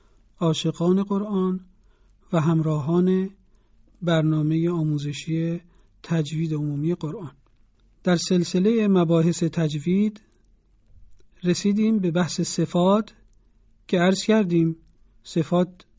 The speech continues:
عموماً بر دو نوع هستند، صفاتی که ضدی ندارند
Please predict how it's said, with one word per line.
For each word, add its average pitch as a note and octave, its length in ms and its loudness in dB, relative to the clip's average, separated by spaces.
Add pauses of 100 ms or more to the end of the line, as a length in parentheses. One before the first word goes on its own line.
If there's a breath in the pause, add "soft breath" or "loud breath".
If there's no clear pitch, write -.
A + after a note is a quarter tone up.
(140)
عموماً E3+ 420 4
بر F#3 260 2
دو D3+ 200 2
نوع G3 200 4
هستند، G3 500 0
صفاتی F3 540 -2
که D#3 180 -4
ضدی D#3+ 500 0
ندارند F#3+ 640 0